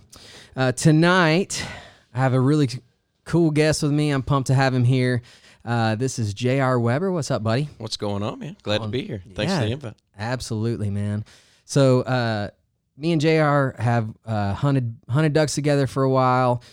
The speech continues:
Speaker 1: over the past few seasons. We're gonna get into a lot of his story and why he's here. But before we do that, uh, before the episode started, I said, "I'm gonna do some honorable mention sponsors that aren't really sponsored the show,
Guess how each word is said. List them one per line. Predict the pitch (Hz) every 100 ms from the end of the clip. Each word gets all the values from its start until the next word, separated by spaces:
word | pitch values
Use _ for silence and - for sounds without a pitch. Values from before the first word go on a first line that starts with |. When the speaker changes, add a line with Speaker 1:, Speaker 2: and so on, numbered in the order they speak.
| _ -
Speaker 1:
over | 120
the | 113
past | 135 120 -
few | 123
seasons. | - 120 113 113
We're | 117
gonna | 123 117
get | 113
into | 117 104 113
a |
lot | 107 107 110 110
of | 104 - _
his | - 147
story | 135 - 131 131 131 131 _ _ _
and | 107 110
why | 113 123
he's | 120 120
here. | - 131 110 113 135 _ _ _ _ _ _ -
But | 120
before | 107 107 147
we | 156
do | 139
that, | 135 131 120 - _ _ _ _ _ -
uh, | 127 117
before | 123 - 147
the | 127 117 110 - _
episode | 135 127 - 113
started, | 98 107 104 113
I | 110
said, | - 113
"I'm | 123
gonna | 151 127
do | 123
some | 123 110
honorable | 113 127 117 113
mention | 113 113 - 110 101 _ _ - 113 _
sponsors | - - 127 117 117 104 101
that | 117
aren't | 139 170
really | 170 151
sponsored | - 151 147 139
the | 120
show, | - 151 156 160